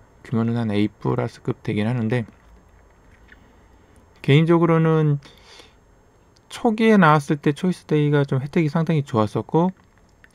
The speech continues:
그 뒤로 이제 초이스 상품에 대해서 할인이 적용이 가능해서 간간히 조금 애용은 하고 있는데요.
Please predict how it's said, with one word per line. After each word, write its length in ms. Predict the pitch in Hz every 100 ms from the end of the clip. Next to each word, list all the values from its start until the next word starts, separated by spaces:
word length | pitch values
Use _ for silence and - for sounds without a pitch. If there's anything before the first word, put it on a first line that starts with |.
| -
그 100 | 120
뒤로 340 | - 127 135
이제 160 | 117 110
초이스 300 | - 196 -
상품에 480 | 196 185 - 180 151
대해서 420 | - 113 113 127
할인이 400 | - 165 170 147
적용이 360 | - 104 123
가능해서 760 | 113 - 110 113 117 107 117 113 - _ _ _ -
간간히 360 | 113 117 123
조금 280 | 113 123 123 131
애용은 320 | 113 120 120
하고 200 | 139 120
있는데요. 460 | 101 101 104 135